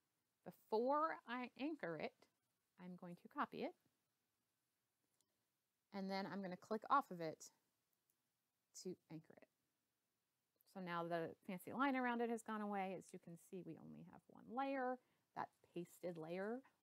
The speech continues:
went away. And you can see it here. I've moved it and then I anchored it. This is my undo list. So what I'm gonna do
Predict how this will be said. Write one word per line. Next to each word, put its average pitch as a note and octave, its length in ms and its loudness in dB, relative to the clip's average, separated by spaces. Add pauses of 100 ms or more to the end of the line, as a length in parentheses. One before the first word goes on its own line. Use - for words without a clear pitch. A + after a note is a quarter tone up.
(100)
went E3+ 220 -12
away. B3+ 600 2 (1120)
And G3+ 120 -4
you G3 140 -6
can F#3+ 140 -8
see - 240 -8
it - 140 -10 (120)
here. D#3 320 -10 (240)
I've F3+ 160 -18 (300)
moved F3+ 220 -8
it F3+ 180 -4
and F3 140 -8
then C2 200 -12 (140)
I - 60 -16 (240)
anchored - 280 -18
it. - 140 -16 (160)
This - 140 -18
is - 200 -18
my F2+ 100 -10 (140)
undo - 320 -12 (120)
list. - 320 -12 (1200)
So G3+ 80 -6
what G#3 80 0
I'm A#3+ 80 4
gonna G#3 140 2
do F3 320 0